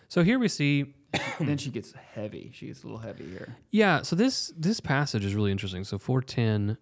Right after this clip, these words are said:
Speaker 1: um, you know, here's where she, so if you're looking at the contrite side, right, she actually says here, like, you know, "Bitch that I am, vicious, scheming, horror to freeze the heart,"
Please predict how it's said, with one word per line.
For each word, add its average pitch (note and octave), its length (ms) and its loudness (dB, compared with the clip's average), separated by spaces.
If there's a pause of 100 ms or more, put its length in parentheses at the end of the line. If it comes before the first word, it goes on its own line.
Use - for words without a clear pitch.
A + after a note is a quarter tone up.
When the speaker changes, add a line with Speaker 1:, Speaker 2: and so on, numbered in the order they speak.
(160)
Speaker 1:
um, G2 720 -2 (840)
you - 80 2
know, G#2 140 2
here's F3+ 380 0
where D3 80 0
she, A#2+ 320 0 (140)
so C#3+ 200 0
if C3 80 0
you're E3 80 2
looking F3+ 160 2
at D3+ 60 0
the A2+ 60 -4
contrite A#2 640 -2
side, C3 420 0 (640)
right, A#2 360 2
she B2+ 180 2
actually C3+ 280 0
says G#2+ 340 0
here, A2 200 0
like, F#2+ 240 -4
you G#2+ 60 -2
know, G2 120 0
"Bitch A2+ 380 -2
that A2+ 160 0
I G#2 80 0
am, G2 600 0 (300)
vicious, C3 800 0
scheming, B2 960 0
horror C3+ 460 2
to A#2 120 -6
freeze A#2 500 -2
the - 100 -8
heart," - 560 -14